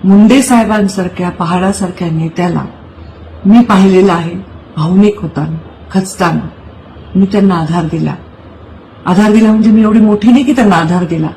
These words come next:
पण मी आधार द्यायचा भाव आणला, कारण माझ्या बापाला वाटू नये की मला मुलगी आहे आणि ती कोमल आहे.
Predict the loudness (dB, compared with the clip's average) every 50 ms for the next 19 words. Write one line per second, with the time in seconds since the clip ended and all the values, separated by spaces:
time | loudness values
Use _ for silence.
0 | -14 -20 -20 -20 -20 -20 -20 -20 -20 -14 -6 0 2 2 4 4 2 2 0 0
1 | 0 0 2 2 2 2 2 2 2 0 0 -2 -2 -4 -4 -2 -2 0 2 4
2 | 4 2 2 0 -2 -2 -4 -4 -6 -8 -14 -20 -20 -20 -20 -20 -20 -20 -20 -20
3 | -16 -12 -8 -6 -4 -4 -2 -2 0 0 2 2 2 0 -2 -4 -4 -4 -4 -2
4 | -2 -2 -4 -4 -6 -8 -6 -2 -2 0 4 4 6 6 4 4 0 -4 -8 -12
5 | -10 -8 -6 -4 -4 -4 -4 -4 -4 -2 -2 0 0 2 2 2 2 0 -2 -4
6 | -6 -8 -8 -6 -6 -6 -4 -4 -2 -2 -2 -2 -2 -2 -4 -6 -8